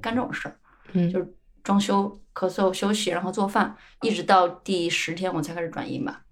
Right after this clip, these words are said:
Speaker 1: 其实第七天就一周假嘛，在这边，我第二日就是回去上班了。嗯，就等于在网上工作。
Speaker 2: 我也是，我休了一周的假，对，然后第八天回去上班的。我就是觉得之前他们不是都说那个 long covid后遗症嘛，对我来说就是特别容易感到疲惫，特别容易疲惫。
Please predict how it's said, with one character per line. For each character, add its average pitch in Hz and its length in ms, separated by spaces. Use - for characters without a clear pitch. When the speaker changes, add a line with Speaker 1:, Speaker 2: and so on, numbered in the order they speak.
Speaker 1:
其 - 160
实 285 320
第 240 320
七 - 200
天 285 280
就 254 140
一 240 120
周 247 160
假 247 200
嘛， 156 100
在 156 100
这 151 140
边， 139 240
我 180 100
第 247 120
二 247 120
日 220 60
就 220 80
是 208 80
回 190 100
去 196 60
上 226 100
班 233 160
了。 226 140
嗯， 180 200
就 247 100
等 190 100
于 185 60
在 220 100
网 175 120
上 175 100
工 185 160
作。 - 240
Speaker 2:
我 196 140
也 220 120
是， 208 180
我 190 120
休 208 220
了 208 60
一 190 100
周 202 180
的 202 100
假， 190 480
对， 185 220
然 156 160
后 180 120
第 202 120
八 202 180
天 202 200
回 185 160
去 165 100
上 165 220
班 160 180
的。 156 140
我 196 80
就 320 140
是 381 120
觉 226 140
得 240 160
之 233 140
前 220 160
他 240 120
们 214 160
不 190 120
是 208 60
都 214 140
说 214 140
那 214 100
个 185 160
long 208 260
covid 185 360
后 185 180
遗 175 100
症 180 220
嘛， 156 200
对 - 120
我 202 120
来 160 160
说 208 120
就 220 120
是 214 80
特 233 160
别 202 100
容 180 100
易 208 60
感 165 160
到 147 80
疲 156 240
惫， 160 360
特 - 220
别 196 140
容 156 160
易 160 40
疲 160 180
惫。 165 200